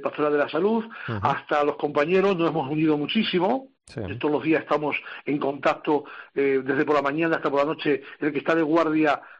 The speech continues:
Speaker 1: transmite a los otros compañeros la, lo que está pasando, lo que está sucediendo,
Speaker 2: Ujú.
Speaker 1: y también psicológicamente, humanamente, eh, religiosamente,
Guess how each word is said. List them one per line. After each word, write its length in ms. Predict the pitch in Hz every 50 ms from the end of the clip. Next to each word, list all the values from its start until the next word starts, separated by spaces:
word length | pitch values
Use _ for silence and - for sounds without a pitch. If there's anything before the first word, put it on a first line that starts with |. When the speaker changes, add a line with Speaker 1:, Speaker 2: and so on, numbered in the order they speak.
| _
Speaker 1:
transmite 540 | - 156 151 139 131 151 170 165 165 170 160
a 140 | 151 151 147
los 100 | 147 143
otros 200 | 165 156 160 -
compañeros 640 | - 160 156 135 147 147 156 170 170 160 151 147 - - - - - -
la, 640 | - 139 143 147 147 143 143 139 139 139 135 131 - - - - - - -
lo 260 | 143 139 143 143 143
que 60 | 139
está 180 | 139 - 165 165
pasando, 380 | 143 - - 160 185 202 214
lo 80 | 220 202
que 80 | 160 -
está 120 | - 170
sucediendo, 680 | - 151 131 143 143 147 165 175 185 190 214 226 247 233 - -
Speaker 2:
Ujú. 220 | 127 113 104 120
Speaker 1:
y 80 | 135 147
también 460 | 147 156 147 156 175 185 196 196 208
psicológicamente, 1040 | - 175 160 156 165 156 170 165 165 156 165 190 202 196 202 220 226 226 233 240 240
humanamente, 1300 | 226 151 147 151 165 170 165 156 160 185 202 202 202 202 214 220 226 226 226 220 220 196 151 147 147 147
eh, 60 | 139
religiosamente, 760 | 139 147 143 120 185 170 160 156 175 196 196 170 214 208